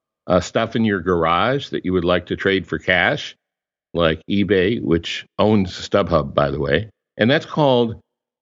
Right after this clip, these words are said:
a one-step sale in copy, one step. Uh, and in the sales world, it's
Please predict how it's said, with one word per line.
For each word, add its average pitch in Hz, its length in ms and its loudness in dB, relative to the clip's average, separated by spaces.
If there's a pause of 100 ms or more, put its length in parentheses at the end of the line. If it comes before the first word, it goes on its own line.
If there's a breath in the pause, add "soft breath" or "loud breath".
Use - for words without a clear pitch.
(240)
a 101 220 2
one-step 110 680 0
sale 95 560 0 (640)
in 90 280 2
copy, 90 400 0
one 98 260 2
step. 78 360 -4 (440)
Uh, 90 340 2
and 92 160 2
in 90 100 2
the 87 100 2
sales 101 420 2
world, 90 420 2
it's - 380 -4